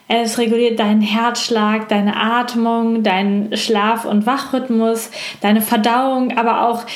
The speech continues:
die generelle Muskelspannung in deinem Körper, ob du sehr verspannt bist oder eher so hypoton <laughs> dahin hängst. Das reguliert im Grunde dein vegetatives, dein animalisches Nervensystem.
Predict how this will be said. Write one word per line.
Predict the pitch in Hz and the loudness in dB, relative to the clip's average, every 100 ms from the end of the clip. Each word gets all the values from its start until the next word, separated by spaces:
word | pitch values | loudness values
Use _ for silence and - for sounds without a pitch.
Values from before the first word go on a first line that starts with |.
| - - | -14 -4
die | 220 | -2
generelle | 220 240 254 233 226 | 0 0 0 2 2
Muskelspannung | 233 277 - 196 190 - 196 190 | 2 0 0 0 0 0 0 0
in | 180 | 0
deinem | 185 185 190 185 | 0 0 0 -2
Körper, | 214 226 254 226 185 | 0 2 2 0 -2
ob | - - | -4 -4
du | 202 190 | -2 -2
sehr | 190 208 214 | 0 0 2
verspannt | 208 208 220 240 262 | 0 0 0 0 0
bist | 240 220 214 | -2 -2 -2
oder | 208 | -2
eher | - 196 | 0 -2
so | 196 202 | 0 0
hypoton | 196 247 247 226 214 226 240 214 - - - | 2 -2 0 -2 2 2 2 0 -4 -10 -12
<laughs> | - - - - | -10 -10 -10 -2
dahin | 208 220 254 | 2 2 2
hängst. | 220 196 214 254 - - - - | 2 2 2 0 -6 -12 -16 -2
Das | 233 254 - | 0 0 -4
reguliert | - 220 220 220 226 254 | -2 0 2 2 2 0
im | 247 214 | 2 2
Grunde | 208 214 247 311 320 320 330 - - | 2 2 2 2 0 0 -2 -10 -4
dein | 220 208 | 0 2
vegetatives, | 247 254 247 220 214 262 247 254 - | 2 0 0 -2 -2 -4 -2 -6 -2
dein | 190 | -4
animalisches | 196 214 226 214 202 202 202 196 - | -2 0 2 2 0 -2 -4 -6 -6
Nervensystem. | - - - 185 - - - - | -6 -8 -12 -12 -12 -12 -12 -12